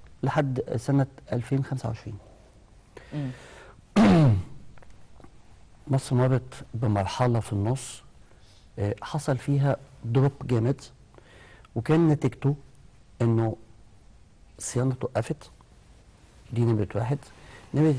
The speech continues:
Speaker 1: اتنين محطات كهرباء توقفت
Speaker 2: مم.
Speaker 1: في البنى. نمرة تلاتة قطع الغيار ما كانتش موجودة.
Speaker 2: فكل ده كان
Speaker 1: ده كان
Speaker 2: يعني
Speaker 1: لازم،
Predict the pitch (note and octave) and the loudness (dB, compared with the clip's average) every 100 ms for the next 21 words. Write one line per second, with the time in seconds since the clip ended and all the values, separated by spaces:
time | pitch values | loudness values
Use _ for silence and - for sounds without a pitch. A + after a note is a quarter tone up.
0 | B2 C3 B2+ C3 C3 - A#2 B2+ - D#3 | 0 0 0 0 -6 -8 -4 -4 -2 -4
1 | - A#2 A#2+ G#2+ A#2 - D#3 D3 D3+ - | -2 0 0 -2 -4 -2 -4 -2 -6 -8
2 | - - - - - C#3 B2 - - - | -20 -20 -20 -20 -16 -12 -12 -14 -18 -8
3 | - A#2 G#2+ A2+ E3+ - - - - - | -2 2 2 2 0 -4 -20 -20 -20 -20
4 | - - - D3+ F3 F3 D3 F3 F3+ F3 | -20 -20 -4 2 2 4 4 4 2 -4
5 | - - - - - - - F#3+ D3+ C3 | -6 -20 -20 -20 -20 -16 -2 2 2 2
6 | C3+ B2 A#2 G#2+ F#2 - - - - - | 2 0 -6 -8 -10 -14 -20 -20 -20 -20
7 | - - - - - - - F3 - A#3 | -20 -20 -20 -20 -20 -20 -6 -6 -2 -2
8 | A#3 F#3+ F#3 C4+ - - - G#3 A3+ A3 | 0 0 0 0 -6 -12 -2 -2 -2 0
9 | D3 E3 D3 D#3 F3 A2+ G2+ | 2 4 6 6 6 4 0